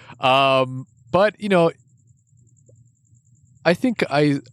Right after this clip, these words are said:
enjoy the smoothness of the twelve, maybe a little bit more than the slight harshness of this. But also, being that it's ninety degrees outside,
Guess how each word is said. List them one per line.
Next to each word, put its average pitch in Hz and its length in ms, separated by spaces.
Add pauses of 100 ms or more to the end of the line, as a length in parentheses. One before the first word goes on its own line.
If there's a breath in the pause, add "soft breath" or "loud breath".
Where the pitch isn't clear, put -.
(840)
enjoy 131 360
the 107 100
smoothness 107 560
of 101 100
the 101 100
twelve, 92 640 (420)
maybe 110 200
a 104 60
little 107 120
bit - 160
more 95 380
than 95 160
the 92 80
slight 120 340
harshness 104 500
of 98 120
this. 98 220
But 208 180
also, 170 520 (520)
being 123 320
that 117 160
it's 104 160
ninety 113 220
degrees 104 360
outside, 95 600